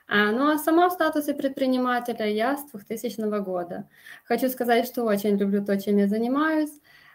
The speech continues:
Э, мой жизненный девиз, что всё, что я делаю, должно быть актуально, современно и мне нравится. Э, когда я познакомилась с приложением U D S,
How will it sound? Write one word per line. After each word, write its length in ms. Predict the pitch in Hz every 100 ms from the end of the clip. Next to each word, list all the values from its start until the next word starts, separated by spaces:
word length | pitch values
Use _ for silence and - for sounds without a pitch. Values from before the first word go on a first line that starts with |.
| -
Э, 260 | 220 220 214
мой 220 | 220 233
жизненный 540 | 240 247 233 220 220
девиз, 420 | 202 214 233 320 302
что 420 | - 226 214 208
всё, 240 | 202 247
что 160 | 247 240
я 140 | 220
делаю, 440 | 214 262 294 254 208
должно 540 | 220 208 214 226 226
быть 260 | 208 208 -
актуально, 800 | 214 208 - 214 240 285 269
современно 680 | 240 - 202 202 214 247 262
и 420 | 214 202 208 196 196 - _ _
мне 360 | 202 202 208 254
нравится. 760 | 226 202 196 190 196 196 196 - _ _ _ _ _ _ _ _ _ _ _ _ _ _ _ _ _ _ _ _ _ _
Э, 300 | 233 208 208
когда 300 | 208 240 277
я 120 | 302 294
познакомилась 800 | 277 254 254 254 254 240 226
с 40 | 226
приложением 560 | 233 220 214 220 220
U 120 | 214 208
D 80 |
S, 340 | 233 285 349